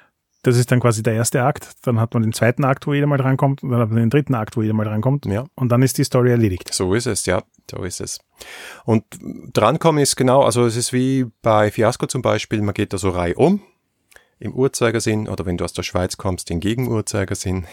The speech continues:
Speaker 2: Ich weiß nicht, ob's, <laughs> weiß nicht, da, oh Gott,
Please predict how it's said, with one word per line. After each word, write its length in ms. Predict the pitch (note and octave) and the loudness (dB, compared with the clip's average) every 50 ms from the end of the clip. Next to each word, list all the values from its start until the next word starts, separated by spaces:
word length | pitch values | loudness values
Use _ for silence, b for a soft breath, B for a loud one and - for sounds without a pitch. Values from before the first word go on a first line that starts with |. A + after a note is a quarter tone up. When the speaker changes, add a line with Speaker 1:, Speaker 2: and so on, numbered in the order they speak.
| B B | B B
Speaker 2:
Ich 60 | B | B
weiß 200 | - - - - | -10 -8 -8 -8
nicht, 220 | B2+ A2+ - - D3 | -10 -10 -12 -12 -12
ob's, 260 | - - - - - | -10 -10 -8 -4 0
<laughs> 920 | A3+ B3 C#4 D4 D4+ D4+ D4+ C#4 B3 A3 F#3 D3+ C#3 G#3+ G3 E3 - - - | 2 2 4 4 4 4 4 4 2 2 0 -2 -4 -6 -8 -8 -8 -8 -10
weiß 260 | - F2+ - - - | -8 -8 -6 -4 -4
nicht, 160 | F#2+ - - | -4 0 0
da, 100 | F#2 E2+ - - - - | 0 -2 -2 -4 -8 -2
oh 180 | - E2 F2 F2 | 0 0 0 0
Gott, 240 | - F#2+ F2 E2+ | 0 -2 -2 -4